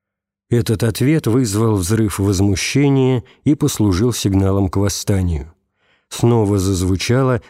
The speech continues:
старая песня северян. «Что нам за дело до Давида? Нет у нас доли в сыне Иессея. По шатрам своим, Израиль, теперь держись за свой дом, Давид».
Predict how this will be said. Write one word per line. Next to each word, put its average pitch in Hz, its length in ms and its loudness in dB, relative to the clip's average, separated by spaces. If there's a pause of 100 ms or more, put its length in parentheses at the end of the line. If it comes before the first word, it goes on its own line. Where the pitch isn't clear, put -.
старая 110 560 0
песня 101 420 -2
северян. 98 580 -2 (1500)
«Что - 380 0
нам 131 240 2
за 101 180 0
дело 120 460 0
до 113 120 0
Давида? 107 600 -2 (300)
Нет 131 360 2
у 110 40 0
нас 95 280 0
доли 110 300 0
в 90 80 -6
сыне 101 420 0
Иессея. 104 800 -2 (540)
По 110 100 0
шатрам 120 560 0
своим, 101 460 0
Израиль, 95 560 -2 (260)
теперь 113 420 0
держись 107 600 0
за 101 100 0
свой 107 320 0
дом, 101 300 0
Давид». 92 480 -4